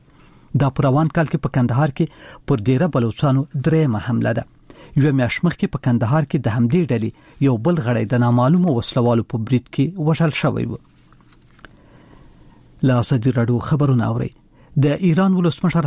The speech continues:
حسن روحاني د سوریې ولسمشر ته د څلورمې اووه کلنې دورې لپاره په انتخاباتو کې د بریا مبارکي ویلې. د ایران د جمهوري ریاست د رسمي ویب پاڼې د خبر له مخې، روحاني پرون جمعه په یوه بیان کې د بریالیو انتخاباتو د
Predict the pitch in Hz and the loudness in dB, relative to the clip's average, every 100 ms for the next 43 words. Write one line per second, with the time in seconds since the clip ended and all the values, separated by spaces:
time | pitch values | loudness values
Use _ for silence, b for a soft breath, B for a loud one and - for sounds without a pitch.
0 | 139 - 170 151 139 151 151 127 - 127 | 0 0 0 2 2 2 0 -2 -2 0
1 | 156 143 143 - 143 143 - 147 123 - | 0 0 -2 -2 -2 -2 -2 0 -2 0
2 | 127 123 156 160 160 143 120 - 143 185 | 0 2 2 0 0 -2 -2 0 0 2
3 | 170 123 113 120 110 - 123 110 B B | 2 0 -2 -2 -2 -4 -4 -4 B B
4 | B - 143 127 - 127 110 151 - 135 | B -4 -2 0 -2 -2 0 -2 -2 -4
5 | 131 117 113 131 123 127 143 139 - 143 | -2 -2 0 2 2 0 0 -2 0 -2
6 | 113 117 123 - _ _ B B B 139 | 0 -2 -4 -8 _ _ B B B -2
7 | 135 131 123 156 143 113 127 131 160 151 | 0 2 2 2 0 0 0 2 0 0
8 | 139 160 131 254 247 - 190 143 - 147 | -2 -2 -2 0 -2 0 0 0 0 0
9 | 131 110 - 127 165 170 160 - 160 B | 0 -2 -2 -2 0 2 0 -2 -6 B
10 | B - 127 117 123 151 - 131 156 147 | B -2 0 2 2 0 0 0 2 0
11 | 143 151 139 123 110 120 139 - 151 127 | -2 -2 0 0 2 2 0 0 -2 0
12 | 127 110 123 175 165 127 - 127 110 147 | 0 2 2 2 2 0 -2 -2 0 0
13 | 180 139 | 0 -2